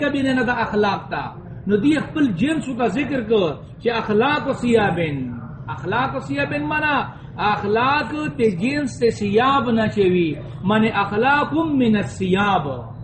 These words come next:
دغه نه لکه خاتم من الفضة، خاتم من الحدید. نو دې وجې نه دا اضافات مینی شو بیا.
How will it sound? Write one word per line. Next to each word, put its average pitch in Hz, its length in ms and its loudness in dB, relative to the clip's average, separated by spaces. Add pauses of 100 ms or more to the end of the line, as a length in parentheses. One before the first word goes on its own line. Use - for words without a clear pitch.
(500)
دغه 214 320 4
نه 180 220 -2
لکه 190 240 -2
خاتم 285 540 0 (440)
من 208 180 2
الفضة، 180 800 2 (320)
خاتم 285 400 0 (160)
من 220 140 2
الحدید. 185 540 0 (280)
نو 180 80 2
دې 269 280 2
وجې 233 200 2
نه 226 80 2
دا 247 100 2 (120)
اضافات 220 500 0
مینی 190 560 4
شو 196 160 0
بیا. 143 300 -2